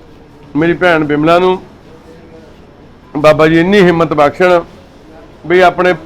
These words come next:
ਪੁੱਤ ਦੇ ਨਾਲ, ਆਪਣੇ ਪੋਤੇ ਪੋਤੀਆਂ ਦੇ ਨਾਲ, ਦੋਹਤਿਆਂ ਦੇ ਨਾਲ, ਦੋਹਤੀਆਂ ਦੇ ਨਾਲ ਚੰਗਾ ਜੀਵਨ ਬਤੀਤ ਕਰੇ। ਇਹ ਸਭ ਤੁਹਾਡੀਆਂ ਦੁਆਵਾਂ, ਤੁਹਾਡੀਆਂ ਅਰਦਾਸਾਂ ਦਾ ਅਸਰ। ਵਾਹਿਗੁਰੂ ਜੀ ਕਾ ਖਾਲਸਾ,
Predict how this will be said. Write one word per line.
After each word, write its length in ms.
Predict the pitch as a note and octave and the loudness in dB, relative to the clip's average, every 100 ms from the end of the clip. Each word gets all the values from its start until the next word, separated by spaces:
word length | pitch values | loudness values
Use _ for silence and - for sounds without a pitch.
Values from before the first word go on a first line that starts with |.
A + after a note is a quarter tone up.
| - - - - - - | -20 -20 -20 -20 -10 0
ਪੁੱਤ 240 | E3+ F#3+ | 0 2
ਦੇ 140 | F#3 | 2
ਨਾਲ, 380 | F#3 F3 F3 F3 - - - - - | 4 6 4 2 -8 -20 -20 -20 -10
ਆਪਣੇ 280 | D#3 - F3+ | -8 -2 -2
ਪੋਤੇ 380 | E3 E3+ E3 F3 | 0 -2 -2 -4
ਪੋਤੀਆਂ 440 | D3 E3 E3+ E3+ | -2 -4 -2 -2
ਦੇ 80 | E3 | -2
ਨਾਲ, 240 | E3 D#3+ D3+ | 0 -2 -2
ਦੋਹਤਿਆਂ 360 | D#3 E3 F3+ | -4 -2 -2
ਦੇ 100 | E3+ | 0
ਨਾਲ, 340 | D#3 D3 C#3+ - - - - - | 2 2 0 -4 -20 -20 -20 -6
ਦੋਹਤੀਆਂ 340 | C#3 E3+ F3 E3 | -2 0 0 0
ਦੇ 80 | |
ਨਾਲ 220 | D3 C#3 C3+ | 0 -2 -2
ਚੰਗਾ 300 | C#3+ C#3+ C3+ | -2 0 -2
ਜੀਵਨ 300 | A#2 G#2+ G2+ | -4 -10 -12
ਬਤੀਤ 280 | G2 - - - | -14 -18 -20 -20
ਕਰੇ। 840 | - - - - - - - F#3 | -20 -20 -20 -20 -20 -20 -6 -4
ਇਹ 40 | |
ਸਭ 220 | F#3 A3 - | 2 2 4
ਤੁਹਾਡੀਆਂ 380 | G#3+ D#3 D#3+ | 2 4 0
ਦੁਆਵਾਂ, 440 | D3+ C#3+ B2+ C#3+ D3+ - - - - | 0 0 2 2 0 -6 -20 -20 -6
ਤੁਹਾਡੀਆਂ 360 | F3+ D#3+ D3 C#3+ | 0 0 2 0
ਅਰਦਾਸਾਂ 380 | C3 A#2+ - A#2 | 0 -2 -2 -6
ਦਾ 140 | G#2 | -6
ਅਸਰ। 160 | - - - - - - - - - | -10 -16 -20 -20 -20 -20 -20 -20 -4
ਵਾਹਿਗੁਰੂ 360 | C3+ F3 D#3+ C3+ | 2 4 2 -4
ਜੀ 120 | B2+ | -6
ਕਾ 140 | A#2+ | -6
ਖਾਲਸਾ, 500 | A#2 G#2 G2 A2 G2+ | -6 -8 -8 -14 -16